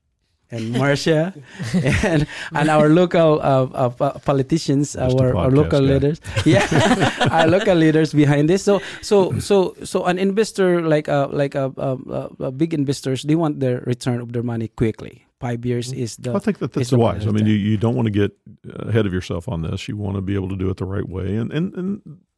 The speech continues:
Speaker 2: it sounds like things are starting to fall in place here.
Speaker 1: Yes.
Speaker 2: And so you will need, uh, city cooperation with, uh, codes
Speaker 1: Yes.
Speaker 2: and, and
Speaker 1: Yes.
Speaker 2: building inspection and all
Speaker 1: Yes.
Speaker 2: that kind of stuff. Um, <laughs> hello out there, City of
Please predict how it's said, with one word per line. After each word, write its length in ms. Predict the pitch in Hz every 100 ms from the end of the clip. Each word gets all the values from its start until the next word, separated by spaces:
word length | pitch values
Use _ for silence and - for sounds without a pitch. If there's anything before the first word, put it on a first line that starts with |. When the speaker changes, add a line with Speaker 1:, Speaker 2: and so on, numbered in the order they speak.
| -
Speaker 2:
it 180 | 180 202
sounds 380 | - 147 214 156
like 120 | 131
things 200 | 165 113
are 40 |
starting 220 | 107 135 -
to 60 |
fall 220 | - 98
in 80 | 82
place 260 | 92 98 -
here. 240 | 87 - - -
Speaker 1:
Yes. 240 | 127 120 -
Speaker 2:
And 100 | 123
so 140 | 143
you 240 | 123 117 107
will 120 | 104
need, 360 | 107 104 92
uh, 380 | 95 90 85 85
city 280 | - - 127
cooperation 960 | 110 113 104 104 101 104 - 101 98 98
with, 300 | 92 90 -
uh, 160 | 90 -
codes 520 | - 127 123 120 117
Speaker 1:
Yes. 380 | 143 95 90 90 87
Speaker 2:
and, 20 | 87
and 80 | 90
Speaker 1:
Yes. 20 |
Speaker 2:
building 300 | 101 110 110
inspection 440 | 104 - 107 - 104
and 360 | 101 101 87 92
all 120 | 104
Speaker 1:
Yes. 80 | 107
Speaker 2:
that 80 | -
kind 160 | 104
of 60 | 101
stuff. 280 | 110 101 - - - -
Um, 540 | - 95 92 92 92 - -
<laughs> 640 | 110 - - - - -
hello 440 | - - 175 156 147
out 200 | 110 -
there, 440 | 120 127 170 190 -
City 340 | 226 - 123
of 100 | 120